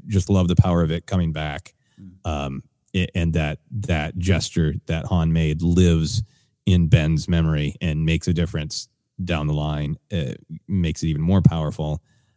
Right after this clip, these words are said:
Speaker 1: Uh, and then the, the one that I, you know, I'm sure other people do find powerful, but I, I, you, you know, I don't know if everyone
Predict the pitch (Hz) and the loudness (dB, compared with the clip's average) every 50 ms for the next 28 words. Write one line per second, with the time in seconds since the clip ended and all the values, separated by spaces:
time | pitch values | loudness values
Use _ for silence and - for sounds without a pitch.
0 | _ _ - 90 85 82 80 76 76 76 - - _ _ _ _ - 170 196 208 | _ _ -2 0 2 2 2 2 0 0 -2 -6 _ _ _ _ 4 6 6 6
1 | 208 170 - 135 143 139 170 170 190 185 185 170 139 110 110 135 135 139 127 104 | 6 4 2 4 6 6 8 8 8 6 6 6 4 4 6 6 8 8 6 6
2 | - 101 104 107 104 - - 151 135 117 110 110 117 104 123 110 95 101 95 117 | 6 4 4 4 4 4 4 4 6 6 8 6 6 6 6 6 6 6 6 6
3 | 123 101 - 104 95 90 - 101 104 110 113 - - 95 90 82 85 85 80 76 | 4 4 4 0 0 0 0 0 2 2 2 2 2 0 2 2 0 -2 -2 -4
4 | 82 82 - - 90 87 87 - - 90 95 92 - - 95 87 85 82 82 - | -6 -6 -4 -2 -2 -2 -2 -2 -4 -4 -4 -2 0 0 2 2 4 2 2 0
5 | 90 87 87 - - 87 85 85 85 92 87 87 85 82 80 80 80 | 0 -2 0 0 0 0 0 0 0 0 0 2 2 2 2 0 -2